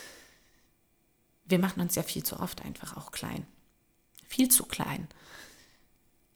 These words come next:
Aber wenn man von diesem Spruch ausgeht, der Weg ist das Ziel, dann beschreibt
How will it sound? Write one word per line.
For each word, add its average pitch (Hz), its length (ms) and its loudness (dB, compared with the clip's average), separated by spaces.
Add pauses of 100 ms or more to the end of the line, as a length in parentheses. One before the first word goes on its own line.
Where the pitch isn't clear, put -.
(160)
Aber 208 220 8
wenn 202 160 8
man 208 540 8
von 214 180 8
diesem 220 280 8
Spruch - 460 6
ausgeht, 208 600 8
der 170 160 6
Weg 240 220 8
ist - 220 4
das - 200 6
Ziel, 190 420 8
dann 190 160 10
beschreibt 190 840 6